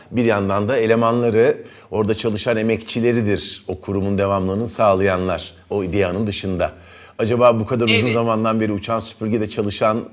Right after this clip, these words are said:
Speaker 1: e, insanlar var mı?
Speaker 2: Halime Güner. <laughs> Halime Güner aynı zamanda Uçan Süpürge'nin kurucusu.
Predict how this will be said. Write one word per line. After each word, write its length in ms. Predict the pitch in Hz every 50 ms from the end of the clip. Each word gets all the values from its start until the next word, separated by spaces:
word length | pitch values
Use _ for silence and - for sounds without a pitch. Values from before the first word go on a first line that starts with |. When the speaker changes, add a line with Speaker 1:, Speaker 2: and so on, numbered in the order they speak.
| - - -
Speaker 1:
e, 200 | 76 85 82 -
insanlar 540 | - 110 98 - - 110 110 107 107 107
var 200 | 110 123 175 214
mı? 220 | 202 127 95 78 71 - - - - _ _ _ _ _ _ _ _ _ _ _ _ _ _ _ _ _ _ _ _ _ _ _ _ _ _ _ _ _ _ _ _ _ _ _ _ _ _ _ _ _
Speaker 2:
Halime 340 | 220 240 247 254 262 285
Güner. 520 | 277 285 294 294 285 262 226 208 - - - _ _ _ _ _ _ _ _ _ _ _ _ _ _
<laughs> 80 | 294 349 - - - - - - _ _ _ _ _ _ _ _ _ - - - - _ - _ _ _ _
Halime 300 | - 226 240 240 254 269
Güner 460 | 269 - 269 269 277 277 294 302 294 -
aynı 320 | - 226 240 262 254 262 262
zamanda 500 | 226 262 254 247 247 247 247 247 269 269
Uçan 360 | 233 233 - 269 254 254 262
Süpürge'nin 680 | 262 - 233 - - 226 214 214 220 220 247 277 277 269
kurucusu. 880 | - 262 233 240 233 - - 233 - - - 208 196 214 254 277 -